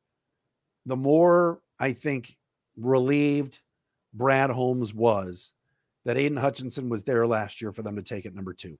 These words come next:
and that he did not go number one to Jacksonville. Because Aiden Hutchinson shows up every single day,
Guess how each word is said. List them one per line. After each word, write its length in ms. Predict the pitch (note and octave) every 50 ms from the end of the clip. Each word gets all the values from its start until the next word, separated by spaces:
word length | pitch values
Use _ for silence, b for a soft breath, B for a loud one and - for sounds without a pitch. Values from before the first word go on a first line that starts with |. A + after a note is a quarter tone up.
| _ _
and 140 | - A2 A2
that 140 | G#2+ G2+ G2
he 100 | G#2 G#2+
did 160 | G#2+ G#2+ G#2
not 220 | A#2 A#2 A2 -
go 80 | - A#2
number 200 | G#2+ G2+ G2 G#2
one 140 | G2+ G2 F#2+
to 60 | F#2
Jacksonville. 640 | F2 G2+ G2 F#2 F2 - - C#2+ C2 - - _ _ _ _ _ _ _ _ _ _ _ -
Because 220 | B2 C3 A#2+ G#2
Aiden 200 | C#3+ D3+ F3 F#3
Hutchinson 540 | D#3+ D#3 E3 B2+ B2+ C3+ B2+ - D#3 C#3+ A#2
shows 380 | - - - C3 B2 A#2 G#2+ B2
up 180 | A2 F#2 - _ _ -
every 520 | C3+ C#3 C#3 C3+ C3 C#3+ D3 D3+ D3 D3+ - _ _ _ _ _
single 480 | - - - C#3+ C3 B2 B2 B2 A#2+
day, 360 | A2+ A2 G#2 G2 F2+ E2 D#2+